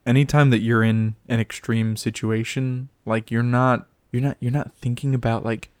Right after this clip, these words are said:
your legacy. You're, you're, you're worrying about how to survive today. So if you're gonna, like, in, in this situation, if you know you're gonna die in a year, you're like, "Well, I could still die tomorrow, so I better go find something to eat," you know?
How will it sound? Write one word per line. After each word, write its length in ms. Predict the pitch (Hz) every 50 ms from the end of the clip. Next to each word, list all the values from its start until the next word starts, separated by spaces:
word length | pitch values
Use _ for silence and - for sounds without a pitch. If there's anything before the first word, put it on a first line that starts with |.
| _ _ _
your 160 | - 110 110
legacy. 840 | 107 - - 107 117 117 - 101 - - - - 95 95 135 131 _ _
You're, 240 | 127 120 120 120 101
you're, 300 | - 120 117 117 113 113 -
you're 200 | - 120 117 117
worrying 340 | 110 113 117 123 120 113 117 117
about 320 | 110 113 110 110 107 117
how 160 | 113 117 113
to 100 | 107 110
survive 480 | - - - 113 - - 107 107 107 -
today. 460 | - 117 - - 107 - - - - _
So 440 | _ - - - 113 113 113 117 - _ _ _ _
if 160 | - 117 - -
you're 240 | 117 117 120 120
gonna, 340 | 117 123 123 120 113 110 107 - - _
like, 260 | - 113 113 113 - -
in, 200 | 120 123 123 -
in 140 | 117 123
this 140 | 123 123 -
situation, 720 | - - 117 - - 117 117 104 110 - 117 110 - 123 - _ _ _ _
if 220 | 127 120 - -
you 80 | 127 123
know 260 | 117 117 117 117 117
you're 160 | 120 123 120
gonna 200 | 120 127 123 117
die 500 | 117 110 113 113 113 113 117 120 117 127 135 -
in 100 | - 117
a 60 | 110 110
year, 480 | 107 110 110 113 120 127 135 139 143 143 175 _
you're 180 | - 113 117 113
like, 220 | 110 110 117 - - -
"Well, 240 | - 117 113 - - -
I 100 | 117 117
could 380 | 117 - 131 117 110 - - -
still 400 | - - - _ 127 131 135 131
die 300 | 131 127 110 113 117 117
tomorrow, 580 | - - 117 113 113 117 110 113 120 - 120
so 180 | - - - -
I 60 | -
better 300 | 120 107 117 117 117 113
go 340 | 113 110 - 113 110 113 117 120 _ _ _ -
find 260 | 117 113 113 113 -
something 300 | - - - - - -
to 120 | - -
eat," 200 | - 107 - - _
you 120 | 113 113
know? 200 | - 110 110 123